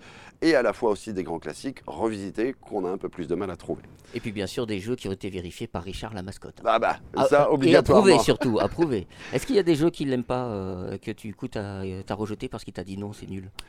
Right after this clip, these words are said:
Speaker 1: Oui, euh, ça
Speaker 2: Hein ?
Speaker 1: m'arrive, des fois, je
Speaker 2: Ça
Speaker 1: fais
Speaker 2: arrive ?
Speaker 1: des sélections, je, je lui demande son avis, puis il me dit : « Ah non, pas ça, non, ça, c'est, non. »
Speaker 2: Ça va
Speaker 1: Non,
Speaker 2: pas,
Speaker 1: non,
Speaker 2: d'accord.
Speaker 1: c'est, c'est pas super.
Speaker 2: Richard est toujours très bon conseil.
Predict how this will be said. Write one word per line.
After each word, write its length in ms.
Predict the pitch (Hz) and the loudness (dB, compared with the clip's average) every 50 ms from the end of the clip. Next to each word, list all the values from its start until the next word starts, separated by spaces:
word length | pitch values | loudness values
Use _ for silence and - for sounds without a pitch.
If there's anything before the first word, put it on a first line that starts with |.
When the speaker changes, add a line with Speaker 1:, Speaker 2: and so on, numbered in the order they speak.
| - - - | -20 -10 0
Speaker 1:
Oui, 260 | - 131 175 226 247 208 | 4 6 6 8 8 6
euh, 160 | 160 143 135 | 6 6 6
ça 120 | 120 127 | 4 2
Speaker 2:
Hein ? 20 | 123 | 2
Speaker 1:
m'arrive, 260 | 131 127 160 180 151 | 2 2 0 0 0
des 100 | 135 127 | 0 0
fois, 120 | - 165 | 0 0
je 40 | 165 | -2
Speaker 2:
Ça 40 | 123 | 0
Speaker 1:
fais 60 | 120 | 0
Speaker 2:
arrive ? 100 | 135 127 | 0 0
Speaker 1:
des 60 | 123 - | 2 2
sélections, 480 | 123 107 110 - - 151 160 175 175 | 0 -2 -2 -2 -2 -2 0 0 -2
je, 160 | 151 131 123 | -2 -2 -6
je 100 | 113 104 | -6 -4
lui 80 | 120 120 | -4 -2
demande 300 | 127 127 123 127 117 110 | 0 2 2 2 2 0
son 200 | 104 - 113 110 | 0 0 0 0
avis, 240 | 104 101 107 139 151 | 0 0 0 0 -2
puis 120 | - - 120 | 0 -2 -2
il 40 | |
me 60 | 113 107 | 0 2
dit : « 100 | 113 120 | 2 2
Ah 80 | 120 127 | 4 4
non, 180 | 143 151 151 | 2 0 0
pas 120 | 127 135 135 | -2 -4 -4
ça, 280 | - - 147 143 147 143 | -2 0 2 2 2 2
non, 280 | 135 135 139 139 139 127 | 2 2 2 0 0 -4
ça, 120 | - 123 | -6 -10
c'est, 140 | 123 - - | -12 -10 -6
non. » 220 | 123 131 123 123 123 - - - - - | -4 -2 -2 -2 -4 -6 -14 -20 -12 -6
Speaker 2:
Ça 100 | - 120 | -4 -2
va 80 | 120 | 0
Speaker 1:
Non, 240 | 117 131 135 120 107 - - _ | 4 4 4 4 2 -4 -12 _
Speaker 2:
pas, 100 | - - | -6 -2
Speaker 1:
non, 140 | 127 135 135 | 0 0 0
Speaker 2:
d'accord. 40 | 127 | 0
Speaker 1:
c'est, 120 | - 123 - - 76 90 - | -4 -10 -12 -12 -14 -16 -4
c'est 100 | - 143 - | -4 -2 0
pas 120 | - 135 | 0 -2
super. 340 | - - 113 - 92 - 107 | -2 -2 -2 -2 -2 0 0
Speaker 2:
Richard 240 | 123 120 - 156 143 | -2 -2 0 0 0
est 60 | 123 | 0
toujours 260 | - - 117 120 117 | -4 -6 -8 -8 -8
très 140 | - - 107 | -6 -8 -6
bon 100 | 95 95 | -6 -6
conseil. 360 | - - 92 82 - - - | -8 -8 -14 -14 -14 -18 -18